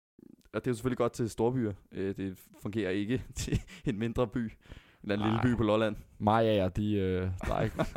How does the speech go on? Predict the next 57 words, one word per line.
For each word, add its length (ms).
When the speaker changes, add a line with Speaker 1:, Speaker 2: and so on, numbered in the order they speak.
Speaker 1:
<laughs> 440
Men 100
nej, 100
jeg 160
synes, 140
det, 260
jeg 80
synes, 120
det 40
er 40
et 20
meget 140
sjovt 180
koncept. 500
Øh, 240
og, 120
og 100
Speaker 2:
Jeg 100
kunne 140
måske 260
så 80
ud 200
på, 400
som 220
Speaker 1:
Ja. 140
Speaker 2:
som 60
Speaker 1:
Ja, 200
ja, 60
helt 180
sikkert. 260
Du 40
har 60
set 200
hinanden 260
her. 160
Fint 180
nok. 220
Okay, 120
vi 100
bor 140
tæt 220
på 80
hinanden, 360
så 180
hvis 160
vi 60
tager 160
på 60
en 60
date, 200
og 80
det 140
går 140
fedt, 220
så 80
skal 200
jeg 120